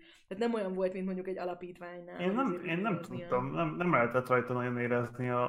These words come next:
Speaker 2: a, az, hogy mikor írták. A, az volt, öm, az volt, ö, érdekes, hogy mennyire előrelátó volt, tehát csomó olyan dologról volt szó. Jó,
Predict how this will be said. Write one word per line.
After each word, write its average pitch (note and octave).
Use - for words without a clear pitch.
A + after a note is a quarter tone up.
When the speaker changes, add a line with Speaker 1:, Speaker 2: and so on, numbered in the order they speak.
Speaker 2:
a, B2
az, C3
hogy C3+
mikor B2+
írták. A#2+
A, F3
az G#3+
volt, F#3
öm, F3
az D#3
volt, F#3
ö, F3+
érdekes, F3
hogy F3+
mennyire F#3
előrelátó B2
volt, B2
tehát B2+
csomó G3+
olyan C3
dologról B2+
volt B2
szó. B2+
Jó, C#3